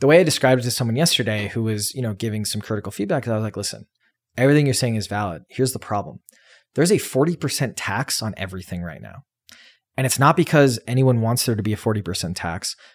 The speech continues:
but there's different ways, there's different acronyms, there's different ways of conversing.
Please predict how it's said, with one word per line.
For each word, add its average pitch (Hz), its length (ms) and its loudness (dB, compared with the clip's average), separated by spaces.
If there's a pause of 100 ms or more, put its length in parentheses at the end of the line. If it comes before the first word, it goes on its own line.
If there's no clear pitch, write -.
(120)
but 120 140 0
there's 120 160 2
different 139 340 4
ways, 117 380 2
there's 143 160 8
different 185 300 4
acronyms, 101 560 -4
there's 135 160 4
different - 320 2
ways 120 200 0
of 107 120 -6
conversing. 101 560 -6